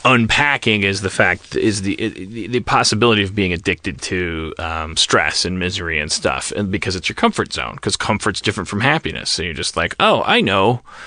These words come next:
I know what to do. I'll be overworked. I'll have a, I'll have a deadline. I'll, I'll, I'll have shit to do." And I do think w-, w-, what's changed, because ask anybody that's waiting for work from me right now,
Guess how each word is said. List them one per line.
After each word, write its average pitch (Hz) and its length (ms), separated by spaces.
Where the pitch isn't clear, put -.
I 180 100
know 160 140
what 117 180
to 92 80
do. 110 420
I'll 160 100
be 160 180
overworked. 143 840
I'll 123 180
have 135 180
a, 120 80
I'll 131 160
have 135 140
a 120 40
deadline. 73 560
I'll, 113 520
I'll, 113 480
I'll 113 180
have 110 160
shit - 200
to - 80
do." 101 200
And 120 120
I 123 60
do 143 220
think 123 200
w-, 104 160
w-, 117 260
what's 110 220
changed, 101 520
because 101 380
ask 113 360
anybody 113 480
that's 98 200
waiting 101 380
for 107 120
work 104 240
from 104 160
me 90 100
right 82 220
now, 90 220